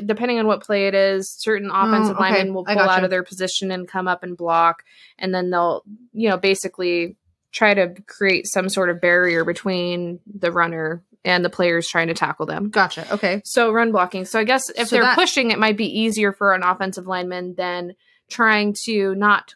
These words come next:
Speaker 1: grab hold of. If there's
Speaker 2: Yes.
Speaker 1: players trying to get around you, it's easier to push than it is to, like,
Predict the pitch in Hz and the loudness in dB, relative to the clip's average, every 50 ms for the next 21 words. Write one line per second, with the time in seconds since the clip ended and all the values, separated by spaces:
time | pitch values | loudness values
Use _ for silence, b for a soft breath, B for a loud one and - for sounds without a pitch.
0 | - 202 208 208 208 196 196 - - - 202 202 202 190 175 180 180 180 180 _ | -10 -2 2 2 4 2 2 -2 -2 0 0 0 2 2 0 0 0 -2 -6 _
1 | - 190 196 196 196 165 151 - 220 208 202 196 202 - - 208 196 196 185 185 | -4 0 2 2 2 0 0 0 2 2 2 2 0 0 0 0 0 0 0 -2
2 | 180 - - 185 180 170 175 185 190 190 196 202 202 208 185 180 180 175 165 165 | -2 -2 -2 -4 -4 -4 -4 -4 -2 0 0 0 -2 -2 -2 -4 -4 -2 -2 -4
3 | 170 - - 190 202 185 185 180 175 - - _ _ _ _ _ _ - - 262 | -4 -6 -6 -6 -4 -4 -4 -4 -4 -6 -10 _ _ _ _ _ _ -6 2 2
4 | 262 233 185 170 185 - - - - 185 190 185 185 185 185 180 180 180 180 - | 4 4 4 0 -2 -4 -6 -6 -4 -2 -2 -2 -2 0 -2 -2 -2 -2 -6 -8
5 | - - 196 180 180 175 180 165 170 - - | -4 0 0 0 2 2 0 0 -2 -4 -8